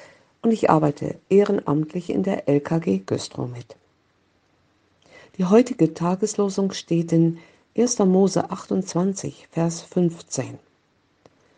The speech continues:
„Und siehe, ich bin mit dir und will dich behüten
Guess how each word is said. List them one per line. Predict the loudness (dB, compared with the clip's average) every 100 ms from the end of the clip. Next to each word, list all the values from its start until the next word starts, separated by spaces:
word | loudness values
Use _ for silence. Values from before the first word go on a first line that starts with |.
| _ _ _ _ _ _
„Und | 2 2 -2
siehe, | -2 -2 -2 -10 _ _ _ _ _ _ _
ich | 2 2 -8
bin | -2 0 4
mit | 2 2 -2
dir | 0 0 -2 -10 _ _ _ _ _ _
und | -2 6
will | 6 6
dich | 0 0
behüten | -2 2 0 0 -8 -12